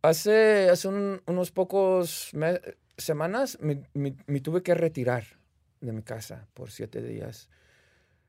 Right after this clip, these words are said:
Am, porque yo estaba sufriendo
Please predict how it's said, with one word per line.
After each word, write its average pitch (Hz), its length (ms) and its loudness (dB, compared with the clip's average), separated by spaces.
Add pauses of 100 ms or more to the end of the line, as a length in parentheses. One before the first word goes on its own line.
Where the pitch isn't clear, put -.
(480)
Am, 123 440 -4 (1160)
porque 127 240 -12
yo 135 80 -6
estaba 151 280 0
sufriendo 135 800 -2